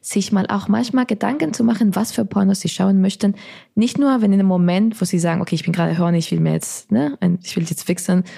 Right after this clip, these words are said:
und dann gucke ich jetzt schnell auf Pornhub“, so, sondern ich, ich denke, „Hey, nehmt euch einen Moment Zeit, irgendwo an, an, an eine andere Zeit am Tag“, wo nicht in dem Moment, wo ihr das machen wollt, und guckt euch einfach um. Guckt einfach, was es alles da gibt.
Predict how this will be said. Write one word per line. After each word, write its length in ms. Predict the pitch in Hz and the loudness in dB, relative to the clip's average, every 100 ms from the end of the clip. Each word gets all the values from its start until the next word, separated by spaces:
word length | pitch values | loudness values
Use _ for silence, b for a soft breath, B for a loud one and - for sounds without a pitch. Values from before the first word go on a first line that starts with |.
| B | B
und 120 | - 165 | -2 0
dann 240 | 160 160 | 0 0
gucke 220 | - 190 | -2 -2
ich 120 | 185 - | -2 -2
jetzt 160 | 160 | -2
schnell 300 | - 170 156 | 0 0 0
auf 300 | 156 156 - _ _ _ _ | -2 -6 -14 _ _ _ _
Pornhub“, 580 | 175 175 175 143 147 - | -2 0 2 2 -2 -2
so, 220 | 175 175 226 B B - | 0 0 -2 B B -4
sondern 240 | - 185 | 0 0
ich, 240 | 185 - _ - - | 0 -4 _ -12 -6
ich 140 | 190 - | -6 0
denke, 320 | 208 208 208 B B | 0 0 -2 B B
„Hey, 260 | - 247 B B | -2 -2 B B
nehmt 240 | - 269 311 | 0 0 0
euch 120 | 269 | 0
einen 100 | 220 | 2
Moment 300 | 220 185 202 | 2 2 0
Zeit, 240 | 196 190 | -2 0
irgendwo 400 | 196 190 180 170 - | 0 2 2 0 0
an, 120 | 165 | -2
an, 220 | 226 277 - | 0 -2 0
an 240 | 185 175 | 2 2
eine 460 | 180 180 170 165 - | 0 0 2 0 -2
andere 360 | 247 320 185 160 | -2 0 0 0
Zeit 220 | 156 156 | -2 0
am 100 | 139 | 0
Tag“, 360 | 143 156 190 - _ _ | 0 -2 -4 -10 _ _
wo 80 | 165 | 0
nicht 240 | 190 277 - | 2 0 0
in 100 | 180 | 2
dem 120 | 160 | 2
Moment, 360 | 156 165 156 | 2 2 0
wo 60 | 170 | 0
ihr 100 | 151 | 0
das 140 | 156 | -2
machen 220 | 156 151 160 | -4 -2 -2
wollt, 120 | - B B - - | -4 B B -10 -4
und 160 | 202 | -2
guckt 240 | - - - | -2 -4 -4
euch 180 | 302 | -4
einfach 280 | - - 269 | -4 -4 -2
um. 260 | 359 165 - | 0 0 -2
Guckt 220 | - - | -6 -4
einfach, 240 | 330 - - | -4 -4 -4
was 140 | 277 | -6
es 140 | - - | -6 -4
alles 500 | 262 277 262 - - | -2 -2 -4 -10 -4
da 100 | 240 | -4
gibt. 360 | 240 262 - | 0 -2 -2